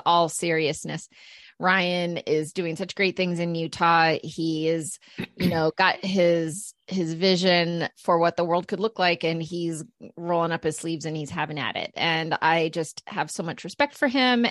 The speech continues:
And, uh, it was great to get him on the show. I, as I had mentioned in the episode,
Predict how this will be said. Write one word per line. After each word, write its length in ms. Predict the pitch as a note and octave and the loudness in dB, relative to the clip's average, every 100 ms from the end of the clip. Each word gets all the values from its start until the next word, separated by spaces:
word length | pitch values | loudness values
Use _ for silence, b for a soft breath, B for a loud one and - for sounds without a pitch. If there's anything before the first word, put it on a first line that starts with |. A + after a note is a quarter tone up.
| - | 0
And, 480 | E3+ E3 D#3+ E3 - B B B B - | 0 2 0 -4 -8 B B B B 0
uh, 220 | E3+ E3 | 2 2
it 20 | |
was 220 | E3 F3 - _ _ | 0 -4 -8 _ _
great 260 | - F#3+ - | -4 -2 -2
to 100 | A3 | -2
get 140 | G3 | 0
him 100 | F3 | 0
on 80 | D#3 | -2
the 80 | B2+ | -6
show. 200 | - E3+ | -2 2
I, 340 | D3+ G2+ F#2 - | 2 2 -2 -4
as 240 | D#3+ D3+ D#3+ | -2 0 2
I 80 | |
had 120 | E3+ D#3 | 2 2
mentioned 440 | F3 E3 F3 E3 - | 0 0 -4 -4 -2
in 160 | G#3 | 0
the 140 | G#3 F3+ | 2 2
episode, 580 | E3+ F3 - E3+ E3 | 0 -2 0 0 0